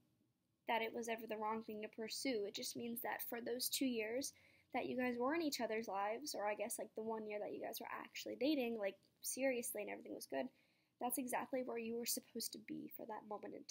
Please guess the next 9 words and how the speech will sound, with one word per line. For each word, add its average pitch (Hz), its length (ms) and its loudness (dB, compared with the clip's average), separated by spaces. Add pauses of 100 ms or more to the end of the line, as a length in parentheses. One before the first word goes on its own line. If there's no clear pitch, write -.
time. 233 240 -6 (1080)
But 226 340 2 (120)
you 269 140 2
said 262 260 4
she - 140 -2
changed, 262 640 2
and 269 200 4 (160)
honestly, 330 540 2 (800)
it 285 100 0